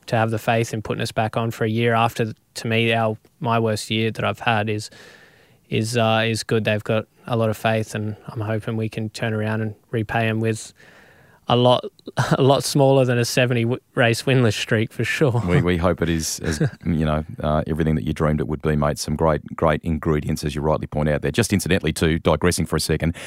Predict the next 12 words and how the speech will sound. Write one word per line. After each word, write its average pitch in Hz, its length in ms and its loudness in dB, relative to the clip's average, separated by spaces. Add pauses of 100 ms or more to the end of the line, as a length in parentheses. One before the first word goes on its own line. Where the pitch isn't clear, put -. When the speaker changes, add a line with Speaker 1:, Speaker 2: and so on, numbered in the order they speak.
(220)
Speaker 2:
you, 101 240 4
Chad, 90 500 4
and 82 120 4
I 76 380 4
hosted 85 300 0
a 82 60 -2
function 85 360 0
once 78 220 0
many 82 140 2
years 78 240 0
ago 76 320 2
for - 240 -2